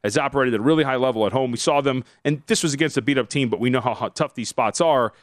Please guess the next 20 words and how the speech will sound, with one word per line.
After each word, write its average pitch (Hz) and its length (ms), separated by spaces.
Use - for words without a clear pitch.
What, 127 100
about 123 160
three 160 160
weeks 147 260
ago, 120 220
B 160 160
Y 139 160
U 139 180
went 127 140
in 120 100
there 117 160
after 110 220
a 92 40
big 135 220
win 131 160
against 107 320
Baylor, 131 340
got 120 200
smacked 139 280
around. 117 380